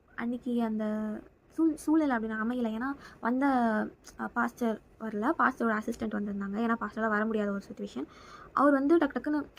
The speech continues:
இங்க முடிச்சுட்டு அங்க ப்ரேயருக்கு போனதுனால அவர் டக்கு டக்குன்னு முடிச்சுட்டு போயிட்டார். So வந்து அன்னைக்கு டெஸ்டிமனி சொல்ற, சொல்ற அளவுக்கு டைம், டைம் சுத்தமா இல்ல.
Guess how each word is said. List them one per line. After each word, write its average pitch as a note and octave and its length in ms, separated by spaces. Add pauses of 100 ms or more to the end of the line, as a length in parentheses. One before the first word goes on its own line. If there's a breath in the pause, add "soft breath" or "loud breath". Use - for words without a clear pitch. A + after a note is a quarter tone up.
(100)
இங்க C4+ 240
முடிச்சுட்டு C#4 340
அங்க D4 220
ப்ரேயருக்கு C4+ 320
போனதுனால A#3 360
அவர் C4+ 260
டக்கு - 20
டக்குன்னு B3 240
முடிச்சுட்டு A#3 240
போயிட்டார். A3+ 260
So A3 180
வந்து A3+ 160
அன்னைக்கு A#3 260
டெஸ்டிமனி B3+ 480
சொல்ற, A3+ 360 (460 loud breath)
சொல்ற B3 240
அளவுக்கு B3 320
டைம், C4 340
டைம் D4 260
சுத்தமா B3+ 280
இல்ல. B3 280